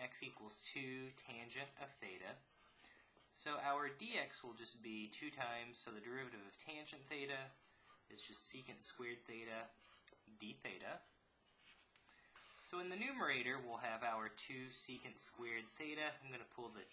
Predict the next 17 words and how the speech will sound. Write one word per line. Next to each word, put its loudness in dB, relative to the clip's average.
d -4
theta 0
off 2
to -10
the -8
side. 6
Um, 0
underneath 4
the 2
radical, 8
we 2
would 0
have 6
two -2
tangent -2
theta 0
squared, 2